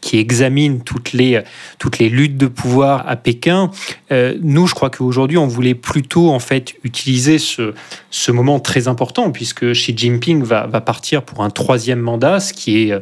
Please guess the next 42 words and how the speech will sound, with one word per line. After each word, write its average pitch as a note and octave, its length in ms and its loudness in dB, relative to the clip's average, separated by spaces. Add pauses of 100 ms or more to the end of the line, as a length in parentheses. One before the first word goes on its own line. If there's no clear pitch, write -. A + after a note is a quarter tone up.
(380)
unique C3 300 2
depuis A#2+ 300 -2
Mao, C3 420 4
consolide C3 560 -2 (300)
considérablement A#2+ 680 0
son A#2 220 -4
pouvoir, C#3+ 420 0
il A#2 120 0
est G#2 140 -4
au A#2 40 -8
pouvoir A#2+ 260 2
depuis A2 240 -4
deux A2 120 2
mille A2+ 200 -2
douze, D3 400 2 (600)
pour - 180 0
parler C#3+ 260 0
en D3+ 120 2
fait E3 320 -2
des B2 100 0
relations A#2 400 0
qui - 160 -4
unissent C3+ 340 0
aujourd'hui, B2 520 2
euh, A2 80 0
l'Europe A#2+ 400 0
à B2+ 60 2
la A2+ 80 0
Chine. G#2 360 -4 (500)
Et B2 60 2
comme D3 180 0
tu - 140 -4
l'as D#3 120 4
dit, E3+ 160 0
ce - 100 -4
sont C3 100 -2
des A#2+ 80 0
relations B2+ 360 0
qui - 140 -6
ont A#2+ 80 0
beaucoup C3+ 340 -2
évolué C3+ 480 2